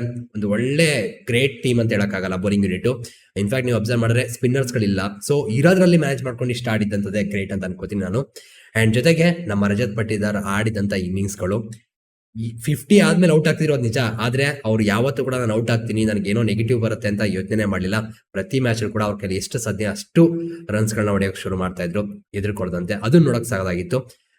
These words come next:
ಮ್ಯಾಕ್ಸ್‌ವೆಲ್ ಕಡೆಯಿಂದ ಕಾಂಟ್ರಿಬ್ಯೂಷನ್ ಬರ್ದಂತೆ ಇರೋದು ಸಿಕ್ಕಾಪಟ್ಟೆ ಡಿಸಪಾಯಿಂಟ್ಮೆಂಟ್. But ಆದ್ರೆ ಒಂದು ವಿಷಯ ಏನಪ್ಪಾ ಅಂದ್ರೆ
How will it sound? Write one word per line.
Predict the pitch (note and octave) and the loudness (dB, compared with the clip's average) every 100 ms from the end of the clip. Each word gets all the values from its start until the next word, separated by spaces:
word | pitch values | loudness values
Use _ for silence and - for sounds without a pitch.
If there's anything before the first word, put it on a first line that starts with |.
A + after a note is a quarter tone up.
| _ | _
ಮ್ಯಾಕ್ಸ್‌ವೆಲ್ | C#3 E3 F#3 G3+ F#3 | 0 0 2 2 4
ಕಡೆಯಿಂದ | F3 E3 | 4 4
ಕಾಂಟ್ರಿಬ್ಯೂಷನ್ | E3 D#3+ C3+ D3 C#3 C#3+ B2 | 2 0 0 0 0 -2 0
ಬರ್ದಂತೆ | A2 B2 A#2+ | 2 0 0
ಇರೋದು | A#2+ A2+ A#2 | 2 2 2
ಸಿಕ್ಕಾಪಟ್ಟೆ | A#2 A#2 B2+ B2+ | 0 -4 0 0
ಡಿಸಪಾಯಿಂಟ್ಮೆಂಟ್. | A#2+ A#2+ G#2+ G2+ G2+ A2 A2+ - _ - | 0 -2 -4 -6 -2 -2 -4 -8 _ -6
But | A2+ G#2+ | -4 -2
ಆದ್ರೆ | G#2+ | -2
ಒಂದು | G#2 A2+ E3+ E3 | 0 4 6 6
ವಿಷಯ | A#2+ B2 | 4 0
ಏನಪ್ಪಾ | G#2+ G#2 G2+ | 0 0 -4
ಅಂದ್ರೆ | F#2+ | -2